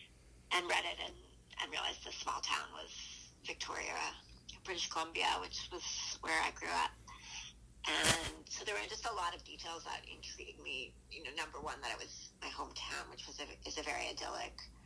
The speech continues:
sort of tourist destination in Canada in the Pacific Northwest, very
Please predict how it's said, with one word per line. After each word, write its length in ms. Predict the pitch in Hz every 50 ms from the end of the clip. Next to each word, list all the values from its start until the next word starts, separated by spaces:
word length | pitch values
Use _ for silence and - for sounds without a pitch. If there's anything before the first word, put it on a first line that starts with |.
| - - - - - - - - - - - - - -
sort 220 | - - - -
of 80 | - -
tourist 420 | - - - - - 143 - -
destination 640 | - - - - - 143 147 143 - - - 143 147 147 - - - - -
in 80 | 180 -
Canada 460 | - - 147 147 151 - - 156 151 156 156 -
in 20 | -
the 80 | 139 - - - - - - - -
Pacific 320 | - - - - 151 - -
Northwest, 760 | 147 143 147 - - - - - - - - - - - -
very 400 | 165 160 151 147 139 143 - -